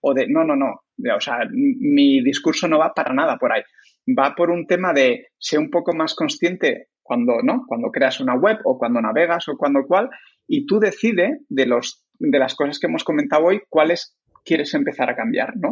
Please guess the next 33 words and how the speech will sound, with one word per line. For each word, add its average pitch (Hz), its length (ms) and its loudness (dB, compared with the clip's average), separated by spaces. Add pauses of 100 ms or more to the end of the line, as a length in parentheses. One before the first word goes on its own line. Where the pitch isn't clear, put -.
O 123 160 6
a 117 80 -2
sacrificar, - 680 -4
o 127 80 2
ya, 180 180 2
pues 139 160 -2
mira, - 280 0 (220)
ahora 143 300 4
cuando 147 260 -4
me 135 120 0
vaya 151 260 2
del 156 180 0
cuarto 180 320 0
voy 143 160 2
a 143 100 0
parar 147 300 -2 (100)
YouTube, 143 480 -4
¿no? 202 280 -2 (280)
En - 140 0
vez 131 100 2
de 143 100 0
que 139 120 -2
siga 135 480 0 (200)
streameando 135 640 2
para 127 180 0
nadie, 123 280 -2
¿no? 208 140 0
Que 180 100 0
es - 100 -4
algo 175 420 0 (200)
que 147 100 -2
son 156 180 -2
cosas 175 340 -2